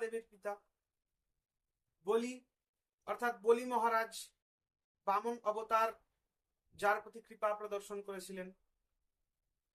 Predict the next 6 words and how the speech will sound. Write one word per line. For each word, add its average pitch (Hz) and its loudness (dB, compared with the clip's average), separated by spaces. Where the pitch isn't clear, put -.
বৈয়া 262 6
সখী 240 -4
মানে 254 -4
সুখদেব 233 -2
গোস্বামী, 143 -8
পরীক্ষিত 233 0